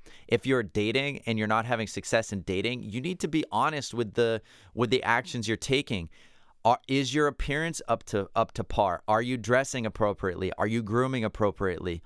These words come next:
Are you reading? Are you becoming a desirable person? Are you fit? Are you interesting? Like, honestly,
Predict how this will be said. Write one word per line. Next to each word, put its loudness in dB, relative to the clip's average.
Are 4
you 0
reading? 0
Are 0
you 0
becoming -2
a 0
desirable 0
person? -2
Are 4
you 0
fit? 0
Are 4
you 0
interesting? -2
Like, 2
honestly, 0